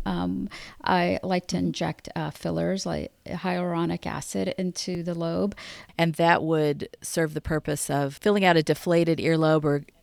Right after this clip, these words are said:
Speaker 2: helping to get rid of some of those creases that might develop over
Speaker 1: Plumping it
Speaker 2: time.
Speaker 1: up, yeah. So, um, as we age in our face and lose collagen and elasticity,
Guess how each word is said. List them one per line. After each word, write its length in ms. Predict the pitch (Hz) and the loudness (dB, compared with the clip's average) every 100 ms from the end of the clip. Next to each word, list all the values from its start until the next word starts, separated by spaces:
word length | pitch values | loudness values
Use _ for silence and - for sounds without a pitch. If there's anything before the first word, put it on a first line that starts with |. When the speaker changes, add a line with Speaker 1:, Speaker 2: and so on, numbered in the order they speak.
| - | -4
Speaker 2:
helping 340 | 165 - 156 | 0 2 0
to 80 | 151 | 0
get 160 | 151 - | -2 0
rid 140 | 151 | 0
of 100 | 143 | -2
some 200 | - 156 | -2 -2
of 60 | 143 | -2
those 300 | 143 160 - - | -2 -4 -8 -8
creases 520 | - 156 - 139 139 | -6 -6 -4 -6 -6
that 120 | 123 | -6
might 160 | 131 135 | -6 -6
develop 280 | 135 135 | -6 -6
over 60 | 127 220 | -2 -2
Speaker 1:
Plumping 220 | 208 202 196 | 0 2 4
it 60 | |
Speaker 2:
time. 140 | 185 160 | 4 2
Speaker 1:
up, 180 | - - - | -6 -16 -14
yeah. 520 | 190 185 175 185 185 196 _ _ _ - - | -6 -4 -2 -4 -8 -12 _ _ _ -20 -8
So, 360 | - 214 202 - | 4 6 8 4
um, 260 | 196 175 175 - | 0 0 0 2
as 180 | 208 | 2
we 200 | 226 233 | 2 4
age 420 | 180 180 180 170 - | 6 6 4 0 -6
in 140 | - 175 | -2 0
our 120 | 160 | 0
face 640 | - 277 208 185 - - - | 2 4 6 4 0 -6 -4
and 180 | 190 175 | -2 -2
lose 160 | 170 | -2
collagen 760 | - - 175 180 170 185 175 175 | -4 -2 2 2 2 2 2 2
and 60 | 170 | 2
elasticity, 840 | 165 170 - 196 - 170 156 156 | 0 -2 0 0 0 0 0 0